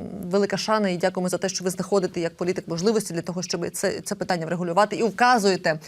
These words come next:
на ті прогалини, де, е, можна було би передивитися, тому що двісті шістдесят — це, ну, об'єктивно кажучи, це не дуже адекватна зарплатня.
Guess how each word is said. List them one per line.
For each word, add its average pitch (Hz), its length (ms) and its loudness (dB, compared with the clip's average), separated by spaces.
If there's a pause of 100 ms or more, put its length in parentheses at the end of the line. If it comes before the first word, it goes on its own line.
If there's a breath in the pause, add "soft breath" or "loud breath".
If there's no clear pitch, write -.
(140)
на 196 200 2
ті 190 200 0
прогалини, 185 580 2 (240 loud breath)
де, 202 460 4
е, 180 160 0
можна 190 240 2
було 175 140 4
би 170 100 2
передивитися, 175 800 0 (120)
тому 175 160 -6
що - 120 -6
двісті 240 280 -2
шістдесят — 170 440 -4 (280 loud breath)
це, 208 200 2
ну, 214 180 2 (260)
об'єктивно 190 360 0
кажучи, 170 380 -4
це 196 120 -4
не 190 100 0
дуже 185 380 2 (240 loud breath)
адекватна 170 680 -2 (240)
зарплатня. 175 520 -6